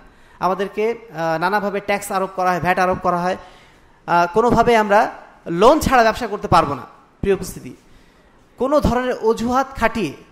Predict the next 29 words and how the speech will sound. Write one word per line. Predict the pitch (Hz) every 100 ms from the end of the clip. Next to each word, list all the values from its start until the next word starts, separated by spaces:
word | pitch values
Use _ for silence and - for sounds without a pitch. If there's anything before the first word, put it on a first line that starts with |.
| _ _ -
সুদের | - - 233 226 233 233 - - _
কোনো | 202 208 208 -
মানে | 156 165 170 170 156 - 143 -
বৈধতা | 226 285 269 269
যেন | 226 220 240 - - - -
তৈরি | 208 208
করার | 208 196 196
চেষ্টা | 190 -
আমরা | 170 151
না | 147
করি। | 139 127 - _ _ _ _ -
যদি | 226 294
মনে | 262 285 302
হয় | 285 175 - - -
যে | 208
লোন | 226 240 311
না | 302 294
নিয়ে | 285
আমরা | 294 294
ব্যবসা | 262 - 294
করতে | 294 294
পারবো | 233 262 254
না, | 254
আপনার | - 254
ওই | 254
ব্যবসাই | 226 - 269
করার | 254 202
দরকার | 165 139
নেই, | 120